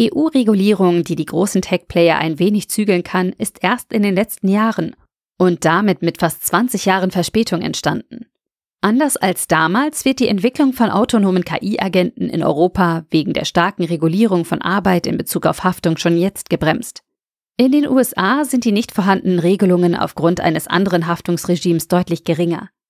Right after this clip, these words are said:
Wenn wir in Europa für die K-I-Haftung und für das Trainieren von Modellen nicht sehr schnell vernünftige politische und wirtschaftliche Rahmenbedingungen finden,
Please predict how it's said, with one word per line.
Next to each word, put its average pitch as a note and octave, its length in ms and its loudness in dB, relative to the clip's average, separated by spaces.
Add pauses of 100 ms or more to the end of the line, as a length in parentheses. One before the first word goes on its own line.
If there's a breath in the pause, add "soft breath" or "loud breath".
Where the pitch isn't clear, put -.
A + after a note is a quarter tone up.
(500)
Wenn G#3 280 2
wir G#3 160 4
in G3+ 140 2
Europa G3 520 2
für F3 140 0
die D#3 100 -2
K-I-Haftung F#3+ 840 0
und D#3+ 140 -4
für - 100 -2
das - 180 -2
Trainieren F#3+ 480 2
von E3+ 160 -2
Modellen E3+ 460 2
nicht E3 240 -4
sehr E3+ 180 2
schnell F3 300 0
vernünftige F3 640 -2
politische F#3 720 0
und - 180 -6
wirtschaftliche F3 580 -2
Rahmenbedingungen E3 720 0
finden, - 480 -4